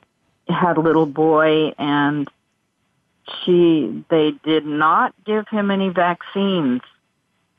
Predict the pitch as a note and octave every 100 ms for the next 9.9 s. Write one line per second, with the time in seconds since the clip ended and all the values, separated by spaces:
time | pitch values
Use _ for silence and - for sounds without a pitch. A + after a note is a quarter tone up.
0 | _ _ _ _ - E3+ D#3 C#3+ D#3+ D#3
1 | D3 C#3+ C3 D3 C#3+ - - G#3 - -
2 | E3+ - - C#3+ C3+ - C#3+ C#3 C#3 C#3+
3 | - B2 B2 - - - C3 A#2+ - -
4 | - _ _ _ _ _ _ _ _ _
5 | _ E3+ E3 E3 C#3+ D3 D3 E3 D3 C#3
6 | - C#3 C3+ C3 - C3+ - D#3 C3+ C3+
7 | B2+ B2 A#2 - _ _ _ D3+ C#3+ B2
8 | - D3 D3+ C#3+ B2 C3+ _ _ _ _
9 | _ _ _ _ _ _ D#3+ D3 C#3+